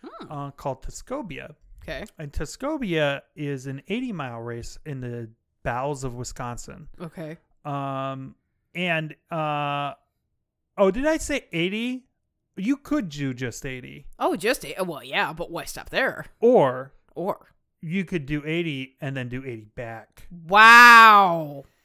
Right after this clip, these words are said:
Speaker 1: Okay.
Speaker 2: Yes. Um, a-
Speaker 1: You know what I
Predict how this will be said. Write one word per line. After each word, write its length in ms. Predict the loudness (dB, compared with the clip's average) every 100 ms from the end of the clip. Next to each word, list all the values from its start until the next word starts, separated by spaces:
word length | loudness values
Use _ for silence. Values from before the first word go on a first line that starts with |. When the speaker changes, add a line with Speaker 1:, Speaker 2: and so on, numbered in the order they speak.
| 0
Speaker 1:
Okay. 1160 | 2 2 0 2 6 6 6 2 0 -4 -8 -12
Speaker 2:
Yes. 760 | -6 -6 -6 -10 -14 -16 -20 _ _ -8
Um, 500 | -2 0 0 -2 -6 -12
a- 100 | -14 -14 -14 4
Speaker 1:
You 80 |
know 60 | 10
what 20 |
I 40 | 10